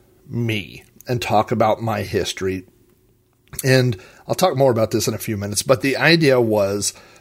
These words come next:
that it, my first episode would be called Firsts, and I would talk about, you know, my first computer, my first video game system, the first arcade game I owned. Those were the three,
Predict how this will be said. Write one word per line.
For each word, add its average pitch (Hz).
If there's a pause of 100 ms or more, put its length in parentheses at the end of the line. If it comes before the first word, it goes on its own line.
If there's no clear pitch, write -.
(120)
that 120
it, 113
my 127
first -
episode 98
would 110
be 117
called 95
Firsts, -
and 110
I 113
would 104
talk -
about, 104 (320)
you 107
know, 104
my 107
first 104
computer, 107
my 95
first 107
video 107
game 98
system, 95
the 92
first -
arcade 123
game 110
I 101
owned. 90
Those 98
were 101
the 98
three, 98